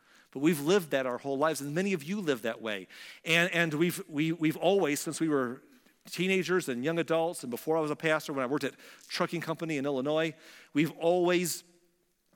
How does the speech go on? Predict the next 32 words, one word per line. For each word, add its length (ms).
you 100
know, 100
supported 460
and 100
given 180
to 100
our 100
local 180
church 380
as 120
well, 320
and 100
we 40
still 200
do 120
that 140
to 60
this 160
day 100
with 100
our 80
income, 400
uh, 140
because 360
it's 140
a, 100
it's 180
our 240
charitable, 720
um, 440
place, 420
our, 260